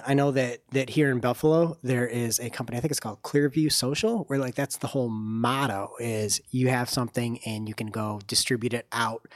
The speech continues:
um, on LinkedIn, on other social networks. And if you're like, "Oh, everybody in the company, here's a notification. We just put this blog post out." You're probably gonna get more pickup from it. It's gonna be a lot easier. And that could be a really cool tool for people if it's done right.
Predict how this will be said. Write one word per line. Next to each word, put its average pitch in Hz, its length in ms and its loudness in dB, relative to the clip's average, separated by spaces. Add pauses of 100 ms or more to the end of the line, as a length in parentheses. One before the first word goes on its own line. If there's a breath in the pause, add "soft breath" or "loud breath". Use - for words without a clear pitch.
(440 loud breath)
um, 110 300 -4 (220)
on 139 220 0
LinkedIn, 113 460 -6
on 131 180 -2
other 127 200 0
social 123 320 -2
networks. 117 520 -4 (380 loud breath)
And 117 240 0
if 110 120 -4
you're 147 100 6
like, 127 300 0
"Oh, 196 160 8
everybody 147 380 4
in 151 80 4
the 151 60 0
company, 196 400 2 (500 loud breath)
here's 165 300 4
a 160 40 6
notification. 160 640 4
We 135 80 4
just 131 180 0
put 156 120 4
this 123 120 0
blog 135 280 4
post 185 240 6
out." 196 280 6
You're 160 100 6
probably 170 260 6
gonna 165 100 4
get 165 60 4
more 151 160 4
pickup 170 300 4
from 127 240 0
it. 127 100 0
It's 127 120 0
gonna 131 100 2
be 135 80 6
a 139 40 2
lot 135 160 2
easier. 131 220 4
And 123 80 4
that 131 120 2
could 139 140 -2
be 139 120 6
a 131 40 4
really 202 480 8
cool 214 300 10
tool 214 340 10
for 180 140 4
people 156 460 6
if 139 180 2
it's 123 160 -2
done 127 320 2
right. 117 480 0